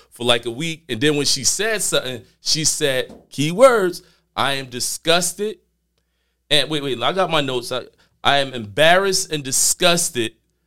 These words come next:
by what I saw with children." Now, remember, she's a mom with kids.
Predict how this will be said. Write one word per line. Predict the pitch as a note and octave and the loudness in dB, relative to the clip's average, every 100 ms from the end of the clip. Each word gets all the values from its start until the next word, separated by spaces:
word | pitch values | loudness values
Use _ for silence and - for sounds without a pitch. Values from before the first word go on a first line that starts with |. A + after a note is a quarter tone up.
| _ _ _ | _ _ _
by | A2 C3+ C#3+ C3+ | -6 -2 0 0
what | A#2+ C3 B2+ | -4 -4 -2
I | B2 | -2
saw | B2 - - B2+ A2+ | -2 -4 -2 -2 -2
with | G#2 A2 | -4 -8
children." | - - C3 F2 D#2+ - | -4 0 0 0 -12 -20
Now, | - B2 A#2+ | -4 0 0
remember, | A#2 C3+ G#3 D3+ | 0 -2 -2 -2
she's | - F#3+ E3+ | -2 -4 -6
a | |
mom | D#3+ F#3 F#3 F3+ | -4 0 2 0
with | D3+ | -6
kids. | D#3+ E3+ A2+ F2 | -6 -4 -4 -8